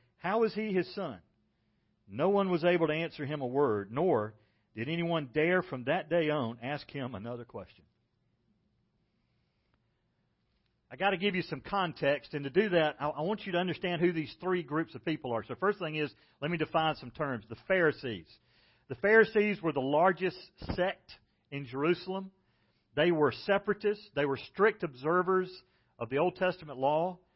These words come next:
They ascribed near equal weight to their traditions and the Old Testament law. They didn't like Rome at all. They were very unfavorable to Rome.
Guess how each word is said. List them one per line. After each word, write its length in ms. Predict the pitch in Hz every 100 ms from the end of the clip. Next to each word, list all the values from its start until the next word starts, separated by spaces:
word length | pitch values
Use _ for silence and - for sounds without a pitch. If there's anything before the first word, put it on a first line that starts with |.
| _ _ _ _ _ _ _ _ _
They 140 | 160 170
ascribed 640 | - - 202 208 202 165
near 480 | 170 208 254 240 - _ _ _ _ -
equal 380 | 233 - 196
weight 500 | 151 180 202 139 - - -
to 100 | -
their 220 | 143 160
traditions 880 | - 143 123 262 - - 127 117 117 - _ _ _ _ -
and 120 | 123
the 60 | 135
Old 140 | 143
Testament 380 | 143 123 107 101
law. 280 | 107 85 - _ _ _ _ _ _ _ _ _ _ _ _ _ _ _ _ _ _ -
They 100 | 143
didn't 180 | 190 170
like 280 | 156 147 127
Rome 260 | 135 123
at 80 | 113
all. 180 | 107 87
They 120 | 107
were 80 | 101
very 260 | 139 143
unfavorable 720 | 120 110 139 131 110 92 95 _ _ _ _ _ _ _ -
to 60 |
Rome. 320 | 110 113 101